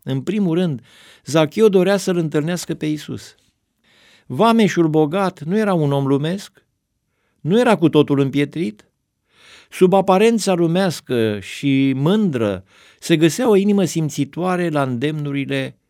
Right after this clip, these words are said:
Duhului lui Dumnezeu. Când auzi că unul dintre ucenicii lui a fost vameș,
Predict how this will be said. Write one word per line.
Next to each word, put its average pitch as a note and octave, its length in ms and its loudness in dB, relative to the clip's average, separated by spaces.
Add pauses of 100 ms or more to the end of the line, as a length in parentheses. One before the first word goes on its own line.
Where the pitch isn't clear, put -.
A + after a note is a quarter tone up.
(260)
Duhului B2+ 520 -4
lui A#2 120 -6
Dumnezeu. G2 800 -8 (1700)
Când F#3+ 200 4
auzi G3 380 6
că B3 120 0
unul G#3+ 240 4
dintre E3+ 280 2
ucenicii D#3 640 0
lui E3+ 200 0
a D3 80 -2
fost C#3+ 240 -4
vameș, C#3 600 -6